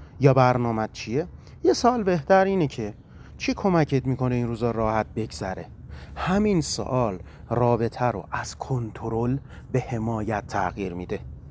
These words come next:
اگر دیدین بچه‌ها تو این روزا زود خسته می‌شه، حوصله نداره یا تمرکزش کم شده، لزوماً تنبل نیست. خیلی وقتا فقط ذهنش تحت فشاره.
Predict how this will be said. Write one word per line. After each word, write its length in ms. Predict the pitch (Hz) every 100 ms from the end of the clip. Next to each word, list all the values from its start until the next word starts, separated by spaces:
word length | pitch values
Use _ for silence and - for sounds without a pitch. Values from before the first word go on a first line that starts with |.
| - - - - - - - - - -
اگر 320 | 135 143 139
دیدین 400 | 135 123 123 139
بچه‌ها 380 | 113 104 - 110
تو 140 | 120
این 160 | 113 104
روزا 260 | 95 113
زود 220 | 104 113 -
خسته 400 | 95 95 - 101
می‌شه، 480 | 98 - 120 101 90 - - -
حوصله 500 | 110 101 - 101 120
نداره 460 | 113 104 98 92
یا 100 | 92
تمرکزش 640 | 101 110 98 - 117 107 -
کم 200 | 98 95
شده، 460 | - 95 123 110 - - - -
لزوماً 760 | 117 131 123 113 113 104 104 101
تنبل 680 | - 107 104 98 101 107 110 - 127
نیست. 560 | 123 131 113 - - - - -
خیلی 260 | - 196
وقتا 280 | 127 107 -
فقط 280 | 165 - 135
ذهنش 520 | 123 123 110 - 90
تحت 260 | - 90 92
فشاره. 520 | 95 90 98 87 82